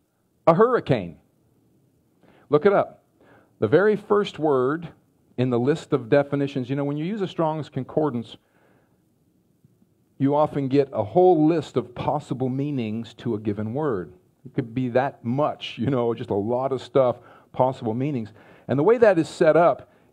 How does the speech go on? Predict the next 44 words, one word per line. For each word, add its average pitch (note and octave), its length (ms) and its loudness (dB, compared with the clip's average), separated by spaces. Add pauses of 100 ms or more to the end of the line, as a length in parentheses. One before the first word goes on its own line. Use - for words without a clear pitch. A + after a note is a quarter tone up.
is D3 220 2
the D#3 120 2
one G#3+ 260 2
that's F3+ 180 2
most F3+ 340 2
commonly B3 680 0
used A#2+ 560 -2
will C3 120 0
appear B2+ 280 -2
first. - 560 -6 (800)
The A#2+ 80 -10
one C3+ 120 -2
that's C3 140 -8
most B2 200 -6
commonly D#3 460 -2
used A#2 300 -6
will A2 140 -4
appear G#2+ 220 -6
first. A2 380 -4 (380)
And C3 100 0
then C3+ 100 2
the C#3 140 2
other F3 160 4
ones C#3 320 -2 (180)
co-, - 140 -2
also C#3 400 0
can B2 180 -2
be A#2+ 160 -4 (300)
certain B2+ 300 -4
descriptions A#2+ 500 -6
or G#2+ 40 -8
definitions A#2 600 -4
given A2 380 -4 (320)
to A#2+ 80 -4
those A2 220 -4
words. D3 240 -2
This A#3+ 260 -4
word, D#3+ 480 0 (200)
hurricane, D3 920 -2 (440)
appears F#3+ 400 -2
first G3 540 0
in F3 140 2
the D#3+ 80 2
list E3+ 580 2